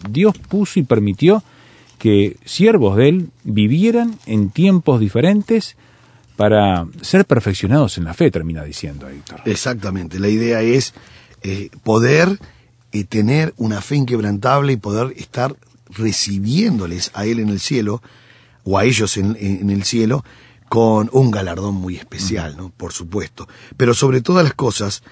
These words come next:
Speaker 2: no estaban pensando en el galardón, estaban
Speaker 1: Ya.
Speaker 2: pensando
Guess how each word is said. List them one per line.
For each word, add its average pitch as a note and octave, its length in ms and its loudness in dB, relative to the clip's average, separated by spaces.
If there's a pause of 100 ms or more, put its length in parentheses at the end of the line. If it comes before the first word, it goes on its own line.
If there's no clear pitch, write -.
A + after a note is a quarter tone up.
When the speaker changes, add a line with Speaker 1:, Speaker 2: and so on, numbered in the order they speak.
(300)
Speaker 2:
no A#2+ 160 2
estaban D#3+ 420 2
pensando A2 560 -2
en G2 60 -2
el F2+ 180 -8
galardón, G2+ 600 -4
estaban A2+ 300 -6
Speaker 1:
Ya. E2+ 40 -10
Speaker 2:
pensando B2+ 640 -6